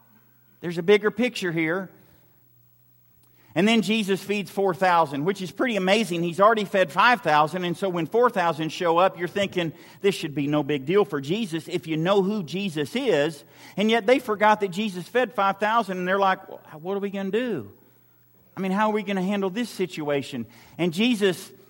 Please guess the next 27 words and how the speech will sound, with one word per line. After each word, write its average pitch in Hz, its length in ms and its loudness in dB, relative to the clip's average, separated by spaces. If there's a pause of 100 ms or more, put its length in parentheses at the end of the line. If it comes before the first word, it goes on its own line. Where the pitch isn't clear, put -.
uh, - 60 -12
and 180 520 -2
then 247 140 0
the 214 100 2
disciples 196 560 2
forget 175 460 -2
bread. 151 520 4 (720)
I 139 80 0
don't 202 140 2
know 202 120 6
any 202 140 4
other 185 180 6
way 175 160 6
to 175 100 2
say 240 260 2
it. 196 120 0
Here's 190 240 0
what's 190 180 -4
going 196 260 0
on. 180 220 2
The 165 80 -4
disciples 202 500 2
had 185 200 -4
forgotten 185 360 6
to 180 80 -2
bring 185 300 2
bread. 185 540 6